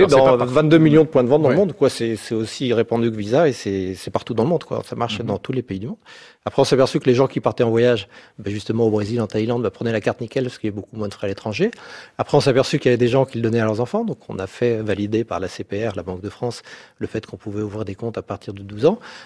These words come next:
Speaker 2: Après, on s'est aperçu qu'il y avait des étrangers qui avaient leur maison de campagne en France et qui avaient besoin de ça pour domicilier leur électricité et leur gaz. Donc, il y a des tas d'usages spécifiques.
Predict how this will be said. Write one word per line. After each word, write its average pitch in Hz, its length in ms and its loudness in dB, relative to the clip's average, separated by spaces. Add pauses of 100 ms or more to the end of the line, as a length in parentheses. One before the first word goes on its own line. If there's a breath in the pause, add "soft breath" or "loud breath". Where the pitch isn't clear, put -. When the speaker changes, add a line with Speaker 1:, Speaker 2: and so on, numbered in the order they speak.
(140)
Speaker 2:
Après, - 220 -4
on 135 80 2
s'est 120 120 -2
aperçu 110 380 -4
qu'il 107 120 -4
y - 20 -2
avait 107 80 -2
des 107 180 -4
étrangers 113 420 -4
qui - 80 -6
avaient 107 100 -2
leur 101 120 -2
maison 104 180 -8
de 104 80 -12
campagne 107 260 -4
en 104 80 -6
France 127 300 -6
et - 40 -20
qui - 100 -6
avaient 101 140 -4
besoin 110 240 -4
de 104 60 -6
ça 131 180 -2
pour 107 260 -6
domicilier 110 520 -6
leur 110 100 -2
électricité 107 440 -8
et - 20 -2
leur 110 100 0
gaz. 180 180 4
Donc, 135 180 0
il 131 40 4
y - 20 4
a - 20 4
des 127 120 4
tas 175 160 4
d'usages 160 380 4
spécifiques. - 580 -6